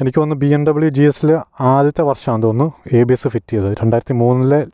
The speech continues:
ലാസ്റ്റ് ഇറങ്ങിയ മോഡലിലാണെന്ന് തോന്നുന്നു ആദ്യമായിട്ട് എ ബി എസ് ഫിറ്റ് ചെയ്തത്. പിന്നെ പഴയ ഓണർ, ഉം, ഒരു ബാർ റൈസേഴ്സ് വെച്ചിട്ടുണ്ട്.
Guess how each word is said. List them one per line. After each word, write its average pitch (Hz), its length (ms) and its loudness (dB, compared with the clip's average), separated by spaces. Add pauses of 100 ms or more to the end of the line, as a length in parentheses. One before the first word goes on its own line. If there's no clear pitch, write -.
(120)
ലാസ്റ്റ് 123 380 -2
ഇറങ്ങിയ 131 180 -2
മോഡലിലാണെന്ന് 120 560 0
തോന്നുന്നു - 1080 -8
ആദ്യമായിട്ട് 127 480 0
എ 123 240 0
ബി 123 100 2
എസ് 127 180 -2
ഫിറ്റ് 107 240 -2
ചെയ്തത്. 101 220 0 (1600)
പിന്നെ 180 160 2
പഴയ 180 260 4
ഓണർ, 165 420 2 (680)
ഉം, 127 680 2 (420)
ഒരു 143 120 2
ബാർ 131 380 0
റൈസേഴ്സ് 127 500 0
വെച്ചിട്ടുണ്ട്. 104 380 -2